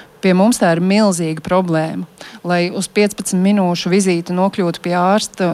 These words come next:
ir jākuļas vai pusdiena pāri visai Latvijai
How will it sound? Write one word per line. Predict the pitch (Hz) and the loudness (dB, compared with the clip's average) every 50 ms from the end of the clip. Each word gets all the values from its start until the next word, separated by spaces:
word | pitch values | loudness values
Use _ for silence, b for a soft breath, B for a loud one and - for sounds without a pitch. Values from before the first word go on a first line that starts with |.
| - 180 | -2 -4
ir | 180 180 175 | -4 -4 -2
jākuļas | 185 180 180 185 180 185 - 185 165 160 170 160 - - | 0 2 2 2 2 0 -2 -2 -2 0 -2 -4 -4 -2
vai | 175 175 170 165 | -2 -2 -2 0
pusdiena | - 196 190 175 175 165 180 190 185 175 165 165 | 0 -2 -2 0 0 0 2 2 2 2 0 -2
pāri | - - 175 170 180 185 180 | -2 -2 0 0 0 -2 -2
visai | 175 190 - - 165 165 | -4 -4 -2 -2 -2 0
Latvijai | 160 170 190 190 - 202 175 160 160 160 156 156 | 0 0 -2 -2 -2 -2 0 0 0 0 0 0